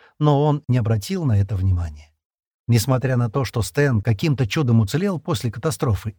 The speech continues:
и даже оказал первую медпомощь Шире, он, тем не менее, действовал словно во сне и, казалось, смотрел на себя словно со стороны.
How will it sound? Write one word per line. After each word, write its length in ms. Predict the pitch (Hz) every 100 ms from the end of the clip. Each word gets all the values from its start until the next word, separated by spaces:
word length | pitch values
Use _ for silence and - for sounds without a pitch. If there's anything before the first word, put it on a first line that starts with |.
| _
и 100 | 120
даже 340 | 104 151 113 117
оказал 500 | 110 120 110 131 101
первую 420 | 131 135 113 110
медпомощь 600 | 110 101 131 117 95 -
Шире, 500 | - 175 151 90 76 _ - - -
он, 180 | 220 220
тем 180 | 165 151
не 80 | 147
менее, 320 | 120 101 101
действовал 520 | 110 220 - 180 -
словно 400 | - 147 135 135
во 100 | 123
сне 420 | 113 127 123 95 -
и, 100 | 104
казалось, 520 | 123 110 123 120 -
смотрел 520 | - 123 110 131 180 190
на 80 |
себя 240 | 156 175 175
словно 300 | - 104 104
со 120 | 101
стороны. 500 | 98 98 92 85